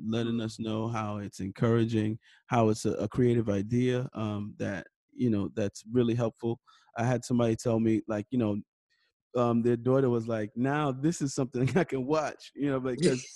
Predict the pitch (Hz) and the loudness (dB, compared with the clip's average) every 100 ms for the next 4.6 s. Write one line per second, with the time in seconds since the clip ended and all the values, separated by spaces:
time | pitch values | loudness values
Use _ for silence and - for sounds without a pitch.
0 | - - - 147 151 156 143 131 160 - | -20 -10 0 2 2 2 0 0 -6 -4
1 | 135 - 143 - 147 135 110 120 123 117 | -6 -4 -6 -4 -4 -4 -6 -8 -8 -8
2 | - _ _ _ _ _ - 160 135 117 | -12 _ _ _ _ _ -4 2 2 0
3 | - 123 120 170 196 143 113 131 _ _ | -6 -4 -2 -2 0 0 -2 -10 _ _
4 | _ _ - 135 143 135 | _ _ -6 2 2 2